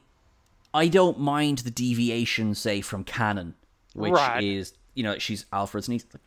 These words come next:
Speaker 1: Great, you know, get her into the film. At, at, at this point, it doesn't really matter.
Speaker 2: Right.
Speaker 1: Um, so, what do you, so, what do you feel about Batgirl in this film?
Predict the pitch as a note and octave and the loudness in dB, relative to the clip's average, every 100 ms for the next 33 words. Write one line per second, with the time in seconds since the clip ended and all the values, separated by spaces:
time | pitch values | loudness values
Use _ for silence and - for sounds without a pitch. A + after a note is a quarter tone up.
0 | _ _ _ _ - F3+ F3+ B2 - C3 | _ _ _ _ -4 -2 -2 -2 -4 -2
1 | C3+ C3 E3 D#3 D3+ C3+ A#2+ - A#2+ G#2 | -2 -2 -2 0 0 0 -4 -2 0 0
2 | G2 - A#2+ A#2 B2+ C3+ D3 - C#3+ B2+ | -4 -4 -6 -4 -4 -2 -2 -2 -2 -2
3 | A#2 G#2 A#2 A2 G#2 A2+ G2+ G2 G2 A2 | -2 -2 -4 -4 -2 -2 -2 -4 -4 -4
4 | B2+ - _ _ _ _ C#3 B2+ G2 F#2 | -8 -12 _ _ _ _ -4 -2 0 -2
5 | F2+ F2+ E2+ _ - - _ _ - B2 | -4 -10 -12 _ -20 -20 _ _ -6 -2
6 | A#2 G#2+ G#2 G2 - _ _ _ _ _ | -2 -2 -4 -6 -10 _ _ _ _ _
7 | _ _ _ _ _ _ C#3+ C#3+ F3+ - | _ _ _ _ _ _ -6 0 0 0
8 | E3 E3 C#3 B2 A2+ - _ _ _ _ | -2 -2 -4 -6 -8 -10 _ _ _ _
9 | _ C#3+ E3+ - D#3 C#3+ D3+ C#3+ C#3 C3 | _ -6 -6 0 0 6 8 8 4 0
10 | A#2 A2+ A2+ A2 - - C3+ A#2+ - A2+ | 2 0 -2 -2 -6 -2 0 0 -2 -4
11 | G2 F2+ F2+ A2+ G#2+ G2+ G#2 - - E2 | -2 -4 -6 -4 -4 -4 -8 -8 -6 -8
12 | B1+ | -8